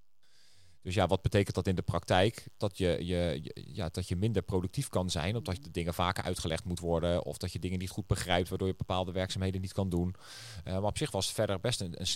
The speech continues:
een slimme dame. Eh, dus nou, die is, eh, met loonkostensubsidie aan de slag gegaan, omdat ze op dat moment, eh, ja, dus een verminderde loonwaarde had, eh, zoals we dat noemen.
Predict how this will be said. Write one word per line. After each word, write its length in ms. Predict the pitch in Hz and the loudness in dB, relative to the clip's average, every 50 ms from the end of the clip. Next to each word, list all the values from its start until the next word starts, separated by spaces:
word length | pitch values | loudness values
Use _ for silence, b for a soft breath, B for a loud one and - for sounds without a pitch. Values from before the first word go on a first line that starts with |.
| - | -2
een 80 | 95 92 | -2 -2
slimme 280 | - - 107 90 85 | 0 0 0 0 2
dame. 360 | 82 120 120 95 76 71 71 - - - - - - - - - - - - - - - - | 2 2 2 2 2 0 -4 -6 -8 -16 -20 -20 -20 -20 -20 -20 -20 -20 -20 -20 -20 -20 -14
Eh, 200 | - 98 90 90 | -8 -4 -2 -2
dus 140 | 90 101 95 | 0 0 0
nou, 200 | - 107 76 64 | 0 0 0 -2
die 180 | 62 78 85 87 | -2 -2 -2 0
is, 160 | 87 - - | 0 0 -2
eh, 320 | - 87 82 78 78 73 73 78 78 - - | -2 -2 -2 -2 -2 -2 -4 -6 -8 -12 -10
met 180 | 90 98 92 92 | -6 -6 -2 2
loonkostensubsidie 760 | 107 123 123 - 95 - - 92 87 - - - 78 78 82 | 2 2 2 0 -2 -4 -4 -6 -6 -8 -6 -6 -4 -2 -2
aan 60 | 80 | -2
de 60 | 92 - | -2 -2
slag 180 | - 139 131 | -2 0 -2
gegaan, 320 | - 120 101 113 120 120 120 | -2 -2 -2 -2 -2 -2 -2
omdat 200 | 110 - 90 - | -4 -6 -6 -6
ze 120 | - 76 | -6 -6
op 100 | 76 - | -6 -4
dat 180 | - 101 - - | -4 -4 -4 -4
moment, 360 | 71 82 87 76 80 85 - | -4 -4 -2 -4 -4 -6 -6
eh, 160 | - 78 78 | -6 -6 -4
ja, 160 | 98 95 64 | -4 -4 -6
dus 160 | - 82 - | -6 -8 -8
een 140 | 85 78 85 | -6 -8 -6
verminderde 440 | - 90 95 104 110 98 92 82 87 | -4 -2 0 0 2 2 0 2 4
loonwaarde 480 | 92 107 131 139 131 123 120 120 117 107 | 4 4 4 4 4 4 2 4 2 2
had, 300 | 92 107 131 - - - - - - | 2 2 2 0 -2 -8 -12 -12 -8
eh, 100 | 107 113 | -6 -6
zoals 260 | 117 107 110 104 101 98 | -4 -2 -2 -2 -2 -2
we 60 | 101 | -2
dat 140 | 104 101 - | -2 -2 -2
noemen. 320 | 98 101 104 110 127 139 | -2 -2 -2 -2 -2 -4